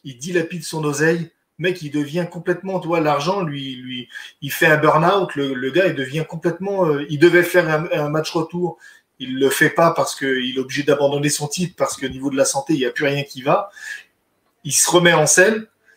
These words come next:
il revient, un petit peu à la manière de ce qu'avait fait, euh, Joe Frazier pour Mohamed Ali. C'est Deontay Wilder, le champion du monde W B C, qui a dit, « Ben, moi, je vais te laisser ta chance, tu vas te re-, » Et ils ont refait un combat, et aujourd'hui, Tyson Fury est redevenu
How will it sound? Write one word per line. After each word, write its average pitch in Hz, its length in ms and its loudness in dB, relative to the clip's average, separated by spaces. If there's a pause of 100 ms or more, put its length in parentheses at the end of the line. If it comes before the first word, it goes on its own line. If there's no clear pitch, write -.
(260)
il 127 160 -6
revient, 151 500 2 (240)
un 143 140 2
petit 170 180 -4
peu 185 140 2
à 175 40 8
la 165 100 6
manière 170 540 2
de 131 160 -2
ce - 140 -4
qu'avait 147 300 4
fait, 160 360 2
euh, 127 520 0
Joe 170 160 4
Frazier 170 360 2 (180)
pour 123 140 -10
Mohamed 127 300 -2
Ali. 165 280 -4 (460)
C'est 135 500 -2
Deontay 175 420 4
Wilder, 165 540 4
le 143 80 2
champion 160 300 -2
du 151 120 -6
monde 151 160 -4
W 143 340 -2
B 139 120 -4
C, 202 480 -2
qui - 100 2
a 139 60 6
dit, « 165 200 -6
Ben, 143 160 4
moi, 170 460 4
je 127 160 -8
vais 160 100 2
te 160 80 -4
laisser 151 240 -4
ta 139 120 0
chance, 185 260 -4
tu - 100 -14
vas 139 100 0
te - 60 -8
re-, » 139 160 -6 (400)
Et - 60 -6
ils 131 160 -2
ont 156 60 6
refait 180 220 2
un 160 80 2
combat, 147 340 2
et 165 40 2
aujourd'hui, 135 440 -2
Tyson 147 320 2
Fury 143 440 -8
est 127 140 -6
redevenu 160 680 0